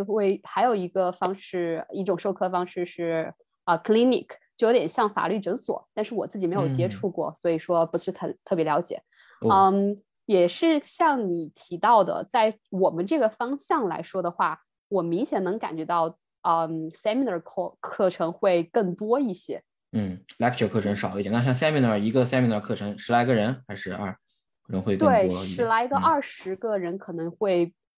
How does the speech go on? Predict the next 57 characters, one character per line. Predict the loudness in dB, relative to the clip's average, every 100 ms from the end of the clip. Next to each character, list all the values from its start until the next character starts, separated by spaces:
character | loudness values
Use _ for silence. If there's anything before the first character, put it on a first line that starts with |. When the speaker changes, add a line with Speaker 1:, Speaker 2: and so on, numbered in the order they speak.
| _ _
Speaker 1:
会 | -6 -4
比 | -2
较 | -4
常 | -4 -6 -8
见。 | -6 -2 -2 -2 _ _ -4
比 |
较 | -2 -2
有 | -4
趣 | -4
的 | -4 -4
是， | -6
我 | -6
暑 | -6 -6
假 | -2 0
的 | 0
时 | -2
候 |
上 | -2 -4 -4
了 | -6
一 |
年， | -6 -6 -6 -4 -6 -6
上 | 0 2
了 | 2
一 |
门 | 0
seminar | -2 -4 -2 -2 -4 -6
课， | -8 -6 -6 _ _ -4
因 | -2
为 |
是 | 0 -2
暑 | 0
假 | 0 0
小 | -2 -8
学 | -8 -10
期， | -6 -2
然 | 0 0
后 | 0
我 |
们 | 0
那 | -2
个 | -4
课 | -4 -4
上 | -2 -2
是 | 0 -2
两 | 0
个 | -2
教 | 0 2 2
授， | 0 -6 -8 _ -8
然 | -2
后 |
一 | 0
共 | 2 2
就 | 2
五 | 2
个 | 2 2
学 | 2 0
生， | 0